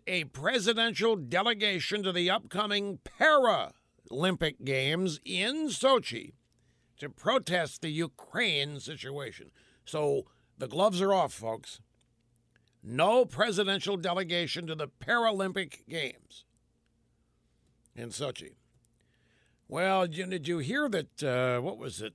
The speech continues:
Uh, the, the, the White House put out a photo of Obama talking on the phone with Vlad,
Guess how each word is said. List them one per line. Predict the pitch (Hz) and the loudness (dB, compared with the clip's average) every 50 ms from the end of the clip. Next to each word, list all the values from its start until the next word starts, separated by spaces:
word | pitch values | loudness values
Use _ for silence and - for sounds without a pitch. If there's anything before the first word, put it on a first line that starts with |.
| _ - - | _ -14 -10
Uh, | 101 90 90 90 101 - 110 - - - - - - - - - - | -8 -8 -6 -6 -6 -8 -8 -10 -10 -10 -10 -10 -10 -10 -10 -10 -12
the, | 50 - - - 82 95 - - | -12 -14 -16 -16 -16 -18 -18 -16
the, | - 117 - | -18 -16 -16
the | - | -14
White | - 113 135 196 226 208 | -10 -4 -2 -2 -2 -2
House | 196 165 123 | -2 -4 -4
put | - - 160 160 | -6 -6 -4 -4
out | 147 135 127 | -2 -2 -4
a | |
photo | 107 - - - - 175 180 156 135 117 113 | -6 -10 -12 -6 -2 0 0 0 0 -2 -2
of | 110 98 | -2 -4
Obama | 120 120 110 110 127 143 151 131 110 98 - | -4 -4 -4 -4 -4 -4 -4 -6 -8 -10 -12
talking | - - - 156 160 135 135 120 | -12 -10 -8 -8 -8 -8 -10 -12
on | 110 90 90 | -12 -12 -12
the | 92 | -14
phone | 95 - - 107 104 101 104 | -14 -12 -12 -10 -10 -10 -10
with | 101 92 80 | -12 -14 -14
Vlad, | 90 104 123 131 131 - - - - 160 | -8 -6 -4 -4 -4 -4 -8 -10 -14 -18